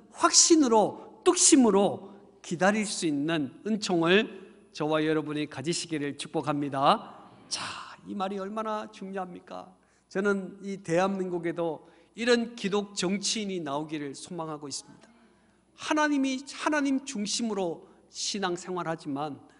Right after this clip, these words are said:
하나님이 기뻐하는 일로 하지만, 자신이 그 지혜를 가지고 정책을 내고, 자신이 그 지혜를 가지고 유능한 의사를 빼고,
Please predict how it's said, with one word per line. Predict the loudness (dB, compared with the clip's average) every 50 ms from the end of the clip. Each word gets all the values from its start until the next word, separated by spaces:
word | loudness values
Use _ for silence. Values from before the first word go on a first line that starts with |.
| _ _ _ _ _ _
하나님이 | -4 2 4 4 6 6 4 4 2 2 0 0 -4 -2
기뻐하는 | -2 -2 -2 0 2 2 4 4 4 2 0 0
일로 | 0 -2 -2 2 2 4 4 4
하지만, | 2 -2 -4 -8 -6 -4 0 4 6 6 4 4 0 -6 -12 -20 -20 -20 _ _ _ -4
자신이 | 2 4 4 4 6 4 6 4 4 2 0 -2 -6 -6
그 | -2 0 2 2 0 -2
지혜를 | -4 -4 -4 -2 2 4 4 4 4 4 2 0 2
가지고 | 0 0 0 0 -2 0 2 2 2 2 0 -6 -16 -20 -20 -20 _ _ _
정책을 | 0 4 8 8 8 8 6 4 2 4 4 2 0 0
내고, | 0 0 0 2 2 0 0 -2 -8 -18 -20 -20 _ 2
자신이 | 4 4 6 6 6 6 4 4 2
그 | 0 0 0 0
지혜를 | 0 0 0 0 2 2 2
가지고 | 2 0 0 0 0 0 0 0 -2 -12 -8 0
유능한 | 4 6 6 8 8 8 8 6 4 2 -2
의사를 | -4 -4 -2 0 0 0 0 -2 -4 -6 -6
빼고, | -4 -4 -4 -2 0 -2 -2 -4